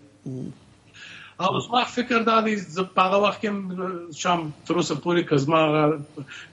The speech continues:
Speaker 2: زه په دغه فکر کوم چې امریکا وځي له افغانستان څخه. امریکا تصمیم نیولی دی چې افغانستان څخه ووځي. او افغانان باید د دغه واقعیت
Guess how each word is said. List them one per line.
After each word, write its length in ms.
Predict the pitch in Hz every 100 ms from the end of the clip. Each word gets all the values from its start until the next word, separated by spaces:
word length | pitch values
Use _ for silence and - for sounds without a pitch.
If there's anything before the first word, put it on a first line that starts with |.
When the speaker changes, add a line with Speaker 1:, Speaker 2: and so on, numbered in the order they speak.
| 147
Speaker 2:
زه 40 | 160
په 120 | 170 175
دغه 140 | 180
فکر 340 | 185 185 185
کوم 380 | 160 190 185 180
چې 120 | -
امریکا 400 | 160 143 139 151
وځي 340 | 147 165 185 190
له 60 | 180
افغانستان 640 | 170 170 170 147 170 170
څخه. 260 | 151 151 208 - - - - - - - 131
امریکا 340 | 127 127 147
تصمیم 400 | 147 139 147 139
نیولی 340 | 127 143 190
دی 140 | 175 175
چې 100 | 170
افغانستان 600 | 156 156 160 151 165 160
څخه 180 | 147 -
ووځي. 400 | 147 156 156 196 - - - _ - - - _
او 240 | 135 139 143
افغانان 540 | 135 131 147 185 180
باید 260 | 170 170 156
د 140 | 147
دغه 240 | 160 160 160
واقعیت 380 | 156 151 165 151